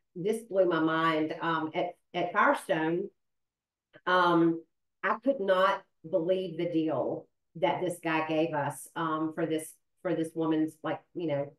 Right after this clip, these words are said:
brand new set of tires. Um, and I think that that's the other thing too. Um, and I, I don't know if this is a good time to, to throw this out there, Karen, but I want to share a couple other things, if that's okay,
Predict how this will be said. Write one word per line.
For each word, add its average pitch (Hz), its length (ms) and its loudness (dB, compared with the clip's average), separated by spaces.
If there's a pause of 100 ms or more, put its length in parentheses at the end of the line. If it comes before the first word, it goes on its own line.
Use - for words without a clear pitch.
(400)
brand 175 200 2
new 165 80 2
set 151 220 -2
of - 60 -10
tires. 139 520 -10 (640)
Um, 156 560 2 (480)
and 165 480 4 (100)
I 180 80 0
think 202 300 -2
that - 160 -2
that's 190 320 2
the 180 140 -2
other 175 360 0
thing 165 300 0
too. 165 480 0
Um, 156 320 -2
and 190 100 4
I, 208 140 2
I - 40 -2
don't 269 180 2
know 208 160 4
if 190 140 2
this 202 160 -4
is 196 100 -6
a 185 60 -2
good 185 220 -2
time 180 220 -4
to, 165 80 -4 (520)
to 180 140 -8
throw 190 160 0
this 180 220 0
out 170 180 -2
there, 175 240 -2
Karen, 180 240 0
but 170 80 0
I 170 60 2
want 170 200 0
to 170 60 -8
share - 160 -4
a - 40 -12
couple 208 260 -2
other 196 200 2
things, 190 260 2
if 170 100 -8
that's - 220 -4
okay, 175 480 -4